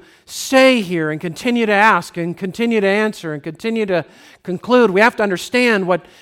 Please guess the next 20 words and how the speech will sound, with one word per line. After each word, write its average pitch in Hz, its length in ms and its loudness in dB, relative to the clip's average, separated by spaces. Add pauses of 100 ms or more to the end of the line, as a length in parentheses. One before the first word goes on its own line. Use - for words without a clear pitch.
(140)
is 180 160 -2
going 226 420 6
on 226 300 6
within 208 360 2
him 240 420 4
at 202 100 0
this 170 220 -6
point. 151 400 -8 (2500)
As 214 240 0
any 269 220 6
good 233 280 4
teacher 196 720 -2 (300)
of 175 160 -6
God's 233 320 2
word, 226 340 6
he's 214 380 -6 (240)
feeling 269 960 6
what 214 160 4
he's 214 240 -6
teaching. 202 580 -4